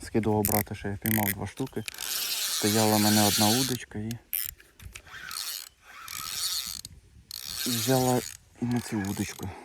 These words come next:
Прям жори риби. Ну, звісно, такі хмари заходять, ну пофіг. Я думаю, дождя не буде.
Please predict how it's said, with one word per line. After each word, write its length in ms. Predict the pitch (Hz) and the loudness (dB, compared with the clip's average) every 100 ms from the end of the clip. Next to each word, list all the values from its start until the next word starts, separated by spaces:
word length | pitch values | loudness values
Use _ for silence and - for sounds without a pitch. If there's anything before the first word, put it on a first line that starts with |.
| - | -10
Прям 220 | 117 113 | -2 -2
жори 280 | 110 95 - | 0 -2 -4
риби. 140 | 101 101 | -6 -4
Ну, 120 | 101 - | -4 -2
звісно, 300 | 123 120 113 | -2 -2 -4
такі 200 | - 117 | -6 -4
хмари 320 | 123 147 127 | -2 0 0
заходять, 420 | 101 - 101 98 - | -4 -2 -2 -2 -6
ну 80 | 120 - - - - - _ _ _ - | -8 -8 -10 -12 -16 -20 _ _ _ -10
пофіг. 320 | 104 92 - - - - - - - - - - - - - 107 - - - - - - | -8 -8 -10 -10 -8 -6 -6 -6 -8 -10 -12 -14 -16 -18 -14 -12 -10 -10 -10 -8 -6 -2
Я 100 | 107 | 0
думаю, 320 | 113 113 107 98 | 2 4 2 0
дождя 260 | 107 117 | 0 4
не 120 | 113 104 | 4 4
буде. 360 | 95 85 101 | 0 -2 -4